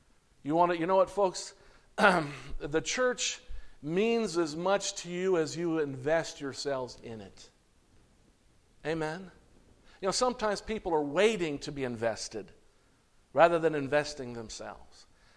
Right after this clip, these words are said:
Now, there's not a, in a smaller church, there's not a lot of places to serve, but we're trying to help people to find places to serve. But folks, invest your heart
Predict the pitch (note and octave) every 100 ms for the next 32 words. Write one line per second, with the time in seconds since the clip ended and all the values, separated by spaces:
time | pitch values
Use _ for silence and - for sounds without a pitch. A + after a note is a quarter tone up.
0 | _ E3+ F#3+ A#3+ A#3 A#3 G3+ F3 F3 F#3
1 | - G#3+ G#3+ A3 - G3+ - D#3 G3+ F3+
2 | D#3+ F#3+ G3 - F#3 E3+ - C3+ C#3 B2
3 | G3+ F#3+ E3 F3+ - A#3+ B3+ G#3 E3+ F#3
4 | F#3 G3+ G#3+ F3+ D#3+ - - - D#3+ -
5 | G3+ A3 G#3+ G3 F#3+ E3+ C#3+ - D3 -
6 | A3 G#3+ E3 C#3 G#3+ G#3 G#3+ F3 D#3 F#3
7 | A#3 A3 - - - - E3 D#3+ C3 G3
8 | A3+ A3+